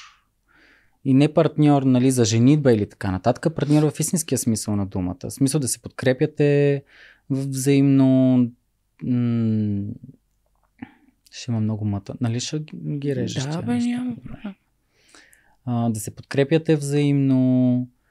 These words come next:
Speaker 1: м, да подхождате винаги с разбиране, без съдене. И, а, аз съм човек, който много си цени личната свобода. И също ще очаквам и от, а,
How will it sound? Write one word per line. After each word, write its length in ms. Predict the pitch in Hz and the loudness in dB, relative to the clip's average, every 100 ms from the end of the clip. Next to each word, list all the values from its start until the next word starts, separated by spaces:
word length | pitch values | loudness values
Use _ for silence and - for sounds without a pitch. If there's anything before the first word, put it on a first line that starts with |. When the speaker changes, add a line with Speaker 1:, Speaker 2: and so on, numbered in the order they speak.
| _ _ - | _ _ -6
Speaker 1:
м, 680 | 117 113 110 107 104 101 107 - - _ _ - | 0 2 2 2 0 -2 -6 -10 -14 _ _ -8
да 680 | 131 123 117 113 110 107 101 | -2 2 4 4 2 0 -2
подхождате 500 | 110 - 131 151 143 | -4 0 0 0 -2
винаги 300 | 139 147 139 | 2 2 0
с 280 | - 135 - | -4 -4 -2
разбиране, 600 | 131 117 123 135 135 131 | -2 0 2 4 4 4
без 340 | 120 120 120 | 4 2 2
съдене. 640 | - 113 104 101 98 101 120 - _ _ _ _ _ - _ _ 139 | 0 2 2 0 -2 -4 -8 -16 _ _ _ _ _ -20 _ _ -2
И, 640 | 135 127 127 123 123 120 | 2 4 6 6 4 4
а, 340 | 113 113 110 107 107 151 - _ _ _ _ _ _ 135 | 2 2 0 -2 -6 -10 -18 _ _ _ _ _ _ 0
аз 160 | 131 131 | 0 0
съм 120 | 135 | -2
човек, 200 | - 139 | -2 0
който 240 | 135 131 | 0 2
много 300 | 123 123 123 | 4 4 2
си 180 | 123 - | -4 -8
цени 540 | - 120 120 120 120 | 0 2 4 4 2
личната 400 | 117 113 117 113 | 0 -2 -4 -6
свобода. 600 | 107 - 104 107 101 92 101 _ _ _ _ | -10 -12 -10 -6 -4 -4 -10 _ _ _ _
И 460 | 123 117 117 117 113 | -4 -2 0 0 -2
също 640 | - 117 - 123 120 120 | -4 -10 -6 -4 -2 -4
ще 140 | 117 113 | -6 -8
очаквам 460 | 107 113 110 117 | -4 -4 -2 -4
и 60 | 113 | -4
от, 240 | 107 _ | -6 _
а, 340 | 113 107 107 | -4 -4 -4